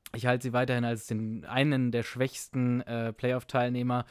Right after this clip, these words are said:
Äh, ich spreche ja immer wieder davon, dass die, die, ähm, die Cowboys, die aktuell auf Platz fünf stehen und dann gegen sie spielen würden in der, in der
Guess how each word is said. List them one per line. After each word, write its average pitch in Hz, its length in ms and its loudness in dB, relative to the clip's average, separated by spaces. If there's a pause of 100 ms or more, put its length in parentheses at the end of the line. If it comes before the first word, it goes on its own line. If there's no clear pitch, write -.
(380)
Äh, 104 340 -4
ich 104 80 -10
spreche 135 300 -4
ja 135 100 -2
immer 175 260 2
wieder 156 160 4
davon, 131 380 2
dass 123 200 0
die, 120 320 0
die, 113 300 -2
ähm, 104 540 -2
die 104 160 -6
Cowboys, 139 560 2
die 123 140 -2
aktuell 117 420 -4
auf 107 140 -8
Platz - 200 -8
fünf 151 200 -4
stehen 127 240 -2
und 117 80 -2
dann 113 160 -2
gegen 127 200 0
sie 123 120 -2
spielen 135 340 -2
würden 123 200 0
in 117 100 0
der, 113 240 0
in 113 120 -4
der 107 300 0